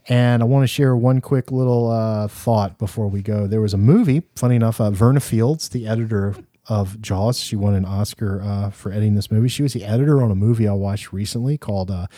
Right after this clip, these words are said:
How to Make a Monster, which was an American International's, uh, release. They showed on Svengoolie. And, uh, in it, a makeup artist gets fired from his job because new management comes in the studio. They don't want to make monster movies anymore. And he says,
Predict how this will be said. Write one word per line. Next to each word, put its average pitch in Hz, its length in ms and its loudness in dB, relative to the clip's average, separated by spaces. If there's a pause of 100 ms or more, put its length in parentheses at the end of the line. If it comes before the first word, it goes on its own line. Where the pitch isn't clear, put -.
(520)
How - 260 -4
to 117 80 0
Make 104 200 0
a 135 60 2
Monster, 101 580 -2 (140)
which 104 200 -8
was 101 120 -6
an 95 120 -2
American 107 380 -2
International's, 104 920 -2
uh, 98 200 -6
release. 113 480 -2
They 107 180 -6
showed 120 220 0
on 101 140 4
Svengoolie. 120 640 2 (840)
And, 110 340 4 (520)
uh, 104 280 -4
in 143 160 4
it, 151 200 2
a 117 40 0
makeup 127 380 4
artist 117 380 2
gets - 160 -6
fired 113 420 0
from 104 180 -2
his 92 300 -4 (180)
job 107 440 -2
because 101 320 -4
new 95 140 0
management 113 440 -2
comes 107 200 0
in 104 100 0
the 101 80 0
studio. 117 440 -2
They 90 140 -4
don't 95 140 -4
want 95 100 -4
to 90 80 -4
make 98 160 -6
monster 107 380 -2
movies 104 300 -2
anymore. 95 400 -4
And 87 80 -6
he 196 180 2
says, 120 340 -2